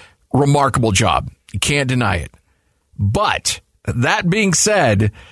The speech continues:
the Jazz offered Quinn Snyder a contract that would have put him as one of the top two or three highest paid coaches in the N B A, and he turned it down. Quinn Snyder did not want to coach the Utah Jazz anymore.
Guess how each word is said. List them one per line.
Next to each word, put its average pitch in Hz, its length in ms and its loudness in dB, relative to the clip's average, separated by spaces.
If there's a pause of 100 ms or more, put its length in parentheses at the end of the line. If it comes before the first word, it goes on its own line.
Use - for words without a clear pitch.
(180)
the 139 100 -2
Jazz 180 440 0
offered 185 340 0
Quinn 190 220 0
Snyder 165 360 2
a 117 60 0
contract 147 480 0
that 120 100 0
would 135 160 2
have 180 80 -4
put 156 160 -2
him 139 220 0
as 113 160 2
one 135 160 2
of 123 100 0
the 110 140 0
top 165 340 -2
two 175 140 0
or 165 140 2
three 139 360 0
highest 143 440 -2
paid 143 180 -2
coaches 120 380 0
in 110 80 0
the 107 140 0
N 98 100 0
B 95 180 0
A, 85 140 -4 (240)
and 117 200 -2
he - 160 0
turned 156 360 0
it 135 120 -2
down. 95 440 -2 (480)
Quinn 220 240 2
Snyder 185 400 2
did 131 180 0
not 147 260 0
want 156 220 2
to 143 60 0
coach - 320 -2
the 127 80 2
Utah 135 260 2
Jazz 110 340 2
anymore. 85 460 2